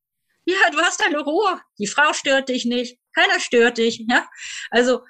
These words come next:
jetzt übertrieben, aber die, äh, die Ideen kommen doch meist, wenn du mal nur auf dem Sofa sitzt und nichts tust oder wenn du mal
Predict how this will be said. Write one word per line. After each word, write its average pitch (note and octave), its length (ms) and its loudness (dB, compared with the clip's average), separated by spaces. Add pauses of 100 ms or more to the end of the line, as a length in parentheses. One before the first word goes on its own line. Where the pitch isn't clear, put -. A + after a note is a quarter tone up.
(120)
jetzt G3 220 -2
übertrieben, B3+ 580 2
aber G#3 220 2
die, G#3 260 -4 (100)
äh, G3 180 0
die G3 220 -6
Ideen A#3+ 420 2
kommen A3+ 200 2
doch G3 140 -2
meist, G3+ 340 0
wenn G3+ 100 0
du G3+ 80 0
mal G3 180 0
nur C4 160 0
auf D#4+ 80 -8
dem C4+ 100 0
Sofa G#3+ 340 -2
sitzt G3+ 260 -6
und G#3 120 0
nichts G#3+ 280 -2
tust G#3 380 0
oder G#3 260 2
wenn G#3+ 140 2
du G#3+ 80 2
mal G#3+ 260 2